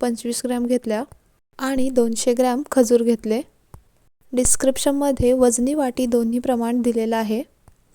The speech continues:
गॅसवर एक कढई गरम करायला ठेवली. आता त्यामध्ये सर्व ड्रायफ्रुट्स भाजून घेऊया. आता बदाम भाजून घेते.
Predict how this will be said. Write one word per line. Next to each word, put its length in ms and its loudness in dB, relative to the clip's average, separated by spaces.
गॅसवर 380 4
एक 260 0
कढई 280 4
गरम 260 2
करायला 260 0
ठेवली. 420 0
आता 300 -4
त्यामध्ये 640 -2
सर्व 360 0
ड्रायफ्रुट्स 680 0
भाजून 380 -2
घेऊया. 360 0
आता 1040 -8
बदाम 460 2
भाजून 320 -2
घेते. 420 -2